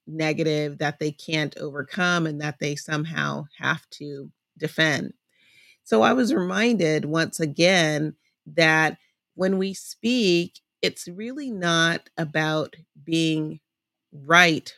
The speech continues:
per se. We need to speak with the intention of what we want to positively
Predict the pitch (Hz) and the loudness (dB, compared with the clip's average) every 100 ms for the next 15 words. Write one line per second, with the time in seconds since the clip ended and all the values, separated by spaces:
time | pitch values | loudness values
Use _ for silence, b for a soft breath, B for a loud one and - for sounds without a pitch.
0 | _ - 151 - 139 135 160 b b b | _ -6 -4 -4 -4 -6 -8 b b b
1 | _ 160 185 202 226 226 247 - - 202 | _ -2 2 2 0 -6 -14 -14 -4 -4
2 | 175 - 180 180 165 165 160 160 - 151 | -2 -4 -4 2 4 4 4 0 -6 -12
3 | 185 - - 208 233 - 165 151 151 170 | -14 -16 -6 -2 -2 -4 -10 -10 -14 -16
4 | _ _ _ 170 160 151 - 160 180 - | _ _ _ 0 0 0 -8 -2 0 0
5 | 185 170 170 170 170 131 - - 160 156 | -4 -6 -4 0 0 -2 -6 0 2 4
6 | 156 156 160 _ _ _ - 185 226 226 | 2 -2 -8 _ _ _ -2 2 2 2
7 | 196 - 151 147 151 147 | -6 -4 -4 -4 -6 -8